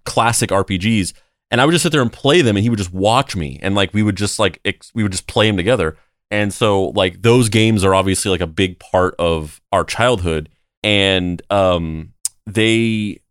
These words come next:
th-, they've been talking about doing it for, like, so long that it became a, a joke at some point. But, like, I feel like in the, in, like, the late two thousands, early twenty tens, they announced that they were gonna do a remake of Final Fantasy seven,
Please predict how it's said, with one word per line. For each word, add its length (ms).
th-, 220
they've 200
been 140
talking 420
about 220
doing 220
it 100
for, 260
like, 220
so 340
long 640
that 120
it 40
became 280
a, 80
a 80
joke 500
at 100
some 220
point. 340
But, 240
like, 200
I 100
feel 140
like 120
in 100
the, 140
in, 100
like, 100
the 80
late 300
two 180
thousands, 680
early 240
twenty 260
tens, 640
they 220
announced 540
that 60
they 80
were 100
gonna 160
do 180
a 80
remake 880
of 120
Final 320
Fantasy 360
seven, 580